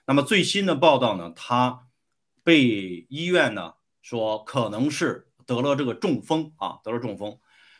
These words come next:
那么这个新闻听了以后呢，确实，因为我，呃，福克斯啊对他也进行了这个采访，在这个采访中，他曾数次的这个哽咽、哭泣啊，所以让人真的是非常痛心。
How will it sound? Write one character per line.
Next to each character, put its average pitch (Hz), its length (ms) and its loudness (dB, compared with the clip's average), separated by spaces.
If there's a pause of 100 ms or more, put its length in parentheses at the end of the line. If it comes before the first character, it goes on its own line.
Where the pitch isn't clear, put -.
(300)
那 190 100 -2
么 120 800 4 (180)
这 208 100 -6
个 180 80 -2
新 175 220 -2
闻 156 140 -2
听 170 160 -6
了 156 80 -2
以 127 60 -2
后 123 160 -4
呢， 110 120 -6
确 139 220 -8
实， 120 240 -8
因 170 80 -6
为 185 140 -4
我， 139 140 -6 (220)
呃， 127 180 -8
福 147 140 -12
克 190 160 0
斯 202 160 -2
啊 175 80 4
对 185 160 -2
他 165 160 0
也 135 100 0
进 165 180 -6
行 127 100 -2
了 131 120 -2
这 117 140 -6
个 95 320 -8
采 131 200 -4
访， 123 120 -8 (220)
在 156 180 -2
这 143 120 -8
个 127 100 -6
采 160 200 -4
访 107 200 -6
中， 117 180 -10
他 131 220 -4
曾 135 320 -6 (240)
数 208 260 -4
次 185 240 -4
的 107 140 -4
这 104 160 -8
个 95 100 -12 (640)
哽 123 220 -2
咽、 151 400 0
哭 175 160 -4
泣 147 300 -10
啊， - 180 -18 (140)
所 151 200 -8
以 143 260 -6 (380)
让 147 240 0
人 131 140 -2
真 160 100 -4
的 156 80 -4
是 123 60 -10
非 131 120 -8
常 113 140 -6
痛 117 180 -12
心。 95 280 -14